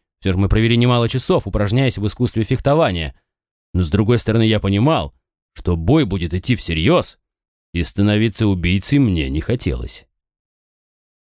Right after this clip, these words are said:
Оружие я подобрал быстро, оно выглядело довольно прилично, но совершенно отсутствовала заточка лезвий.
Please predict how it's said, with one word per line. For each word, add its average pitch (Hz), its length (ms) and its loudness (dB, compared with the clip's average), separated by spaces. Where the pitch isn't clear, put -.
Оружие 104 320 2
я 98 60 0
подобрал 95 380 0
быстро, 98 520 -2
оно 98 240 4
выглядело 101 540 0
довольно 98 340 2
прилично, 107 600 -2
но 95 140 0
совершенно 117 540 2
отсутствовала 107 720 -2
заточка 104 400 0
лезвий. 73 480 -2